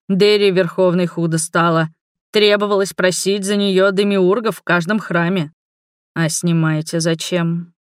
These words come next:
Я ждал ответа мужичка со страхом,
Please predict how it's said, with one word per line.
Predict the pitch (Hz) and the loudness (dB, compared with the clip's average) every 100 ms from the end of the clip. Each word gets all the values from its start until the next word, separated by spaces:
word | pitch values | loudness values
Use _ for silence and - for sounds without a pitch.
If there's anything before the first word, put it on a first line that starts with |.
| _ _ _ _ _ - | _ _ _ _ _ -6
Я | 185 147 | -2 -2
ждал | 165 160 | -2 -2
ответа | 156 156 156 | -2 -4 -4
мужичка | 156 156 156 143 | -4 -4 -8 -6
со | 143 151 | -6 -6
страхом, | - 143 - 170 | -6 -10 -12 -16